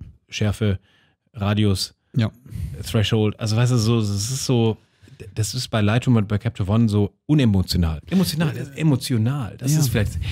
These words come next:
Speaker 1: das sind mehr so emotionale Regner.
Speaker 2: Ja, die anderen sind halt so sehr technisch.
Speaker 1: Ja.
Speaker 2: Ne?
Speaker 1: Und Lumina ist eher so
Speaker 2: Äh,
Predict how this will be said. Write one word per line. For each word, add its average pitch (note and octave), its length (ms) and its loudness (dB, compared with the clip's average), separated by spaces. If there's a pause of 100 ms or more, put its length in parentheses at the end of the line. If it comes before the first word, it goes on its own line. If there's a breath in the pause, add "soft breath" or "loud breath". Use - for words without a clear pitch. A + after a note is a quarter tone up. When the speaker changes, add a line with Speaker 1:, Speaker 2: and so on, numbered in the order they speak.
(160 loud breath)
Speaker 1:
das - 300 -6
sind A#2+ 140 4
mehr C#3 120 4
so D3 80 0
emotionale B2 640 0
Regner. D#2+ 300 -10 (320 loud breath)
Speaker 2:
Ja, D3 200 2
die A#2+ 120 0
anderen C#3+ 220 0
sind C3+ 140 0
halt C#3 160 0
so B2+ 320 0
sehr A2+ 160 -2
technisch. - 600 -2 (240)
Speaker 1:
Ja. G2+ 200 -2 (140)
Speaker 2:
Ne? C3+ 320 2
Speaker 1:
Und G#2+ 140 2
Lumina C#3 420 4
ist B2+ 120 -2
eher B2 220 0
so G#2+ 540 2 (260)
Speaker 2:
Äh, - 260 -6